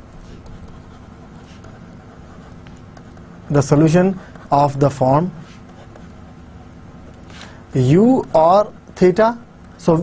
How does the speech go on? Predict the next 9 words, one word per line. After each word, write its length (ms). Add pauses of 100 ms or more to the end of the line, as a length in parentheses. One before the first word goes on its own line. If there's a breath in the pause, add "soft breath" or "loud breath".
(140)
basically 480
one 260
function 380
should 260
be 180
a 120
function 340
of 220
R 300